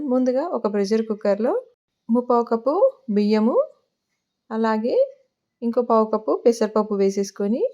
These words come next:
ఒక రెండు మూడు సార్లు బాగా క్లీన్ చేసేసుకోవాలి.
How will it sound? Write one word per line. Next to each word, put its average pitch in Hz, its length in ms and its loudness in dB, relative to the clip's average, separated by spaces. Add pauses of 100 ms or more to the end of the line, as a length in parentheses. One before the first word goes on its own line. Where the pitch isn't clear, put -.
(580)
ఒక 226 220 -8
రెండు 208 240 2
మూడు 202 180 0
సార్లు 202 400 -2 (360)
బాగా 180 360 -2
క్లీన్ 190 360 -4
చేసేసుకోవాలి. 185 840 -6